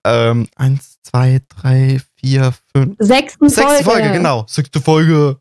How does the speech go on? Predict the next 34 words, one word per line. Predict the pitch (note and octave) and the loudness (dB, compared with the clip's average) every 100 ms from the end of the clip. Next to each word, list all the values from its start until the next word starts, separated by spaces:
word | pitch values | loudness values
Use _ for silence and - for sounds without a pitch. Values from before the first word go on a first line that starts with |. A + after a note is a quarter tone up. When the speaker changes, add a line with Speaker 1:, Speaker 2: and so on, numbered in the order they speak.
| - | -2
Speaker 1:
<laughs> | D#3 C3+ - _ - C#4+ _ _ _ G#2+ _ - B4+ - D4 D4 B3 F#3 | -2 -2 -10 _ -12 -12 _ _ _ -20 _ -2 0 0 -2 -4 -6 -4
Und | E3 C#3+ | -2 0
heute, | F3 G3+ A3 A3+ - _ | 0 -2 -6 -8 -20 _
heute | D#3+ G3+ C4 | -2 -2 0
Speaker 2:
Ja. | B3 A3+ D3 | 0 0 -2
Speaker 1:
wieder | F#3 F#3+ F#3 - | -2 0 -2 -2
ohne | D3+ G3 G3 F#3+ | -4 -2 -2 -4
Themen, | - F3+ F#3 F3+ | -4 -2 -2 -4
einfach | - D3+ F#3+ - E3+ G2 | -4 -4 -4 -4 -4 -2
rein | D3 E3+ F#3 | -2 -2 -2
in | E3+ | -2
die | D#3+ | -2
Olga, | D3 D3 E3 E3+ E3+ - _ _ _ _ - | -2 -2 -2 -2 -4 -8 _ _ _ _ -14
äh, | D2 - C3 - | -12 -4 -4 -4
äh, | - A2+ | -6 -6
in | D3 | -4
die | C#3 | -2
Uschi. | - D3 D#3+ D#3+ _ _ _ _ - | -2 0 0 -2 _ _ _ _ 2
Speaker 2:
Ohne | B3 B3+ C4 C4 | 4 6 4 2
Gleitgel | C4 A3+ A3 A3+ - A3+ A3+ | 2 0 2 -2 0 2 2
von | A3+ G3+ | 0 -2
hinten | G#3+ A3 A3+ | 0 0 2
rein. | G#3+ F#3 F#3 F3+ | 0 0 2 2
Speaker 1:
Ohne | F3+ | 2
Gleitgel | - D3+ C#3+ D#3+ C3 | 2 -2 0 0 0
ab. | - | 0
Speaker 2:
Mit | A3 G#3+ - | 0 0 -2
Anlauf. | F3+ F3+ F3+ | -2 0 2
Speaker 1:
Ohne | F3+ | 2
Gleitgel, | E3+ D#3+ - C3 | 0 -2 0 0
aber | A#2+ | 0
mit | B2 - | -2 -4
viel | - D3+ | -2 0
Liebe. | D3+ D3 C3 A#2 A2 | 2 2 2 2 0